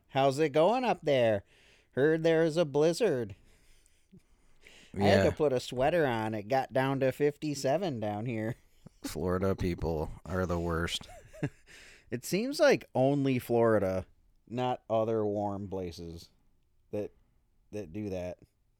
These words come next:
Speaker 1: But I'm sure that's not the case. Um, and here's one for you, and I'm guilty of it. Skiing. "It helps the winter go by fast." Meaning someone says, "I ski because it makes the winter go by <laughs> fast."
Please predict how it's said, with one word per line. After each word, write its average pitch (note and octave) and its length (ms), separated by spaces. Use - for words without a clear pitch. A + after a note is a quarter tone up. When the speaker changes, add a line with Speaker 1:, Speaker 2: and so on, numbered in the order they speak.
Speaker 1:
But G#2+ 260
I'm G#2 180
sure F#2 240
that's E2 260
not D#2 240
the - 40
case. - 460
Um, G#2 560
and B2 160
here's F3 260
one B2+ 200
for G#2+ 280
you, A2+ 400
and G#2+ 160
I'm A#2 220
guilty A#2 380
of F#2+ 160
it. G#2 200
Skiing. G#2+ 680
"It B2 180
helps C#3+ 320
the C3+ 160
winter C3+ 420
go A2 240
by G#2 280
fast." F#2+ 580
Meaning D3 480
someone D#3+ 420
says, C3+ 300
"I A#2+ 160
ski B2+ 400
because A#2 380
it A2+ 140
makes A#2 260
the A#2+ 100
winter A#2 340
go G2 220
by F#2+ 260
<laughs> B2+ 100
fast." A#2 480